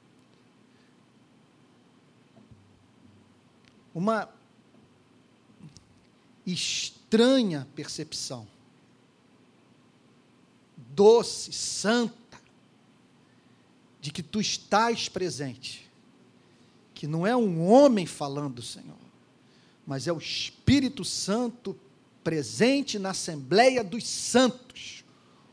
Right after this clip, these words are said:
honrando a ambição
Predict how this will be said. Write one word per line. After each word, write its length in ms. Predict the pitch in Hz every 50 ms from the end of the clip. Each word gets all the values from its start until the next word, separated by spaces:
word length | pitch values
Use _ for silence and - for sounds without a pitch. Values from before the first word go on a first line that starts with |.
| _ _ -
honrando 1080 | 165 175 160 135 110 117 110 135 202 277 320 349 349 311 262 320 330 339 339 - - - - - - _ _ _ _ _ _ _ _ _ _ _ _ _ _ _ _ _ _ _ _ _ _ _ _ _ _ _ _ _ _ _ _ _ _ _
a 80 | - 160
ambição 1200 | 202 240 240 208 156 214 196 - - - - - - 226 262 285 294 285 285 277 269 262 254 254